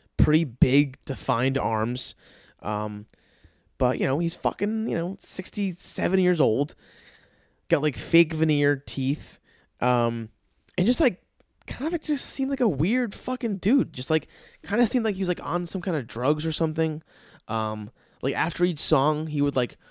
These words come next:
turn around and face the crowd and clap, almost like they're giving him the round of applause and, like, he was accepting it and going, like, "Oh, no, no, thank you. You, you, no, thank you. I'm just, <laughs> I'm just happy to be here. Thank you. You, you. They love me. They really love me."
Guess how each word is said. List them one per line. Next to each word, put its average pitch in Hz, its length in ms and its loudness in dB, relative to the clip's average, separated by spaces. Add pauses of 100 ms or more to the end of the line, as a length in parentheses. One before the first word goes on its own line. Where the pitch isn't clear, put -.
(200)
turn 151 240 2
around 139 220 2
and 117 160 -2
face 135 300 -2
the 139 100 -4
crowd 131 320 0
and 113 160 -8
clap, 127 380 -4
almost 127 260 -6
like 120 220 -4
they're 117 160 -2
giving 120 320 -4
him 117 360 -10 (540)
the 156 80 6
round 160 160 6
of - 80 0
applause 165 420 6
and, 127 60 -6
like, 113 140 -8
he 127 180 -2
was 139 140 0
accepting 170 420 -2
it 190 180 -2 (320)
and 147 140 -2
going, 147 160 8
like, 143 140 2
"Oh, 190 200 12
no, 175 220 12
no, 151 180 10
thank 151 360 6
you. 127 120 6
You, 147 640 8
you, 175 440 8
no, 156 140 4
thank 160 240 2
you. 151 80 0
I'm 165 120 -4
just, 165 220 0 (220)
<laughs> - 200 -6
I'm 185 180 8
just 160 140 2
happy 156 260 10
to 147 80 2
be 156 340 10
here. 139 160 8
Thank 170 360 4
you. 147 80 4
You, 180 480 10
you. 196 580 10 (880)
They 170 100 -2
love 190 380 6
me. 139 180 4
They 151 140 8
really 196 280 6
love 165 320 4
me." 117 220 -4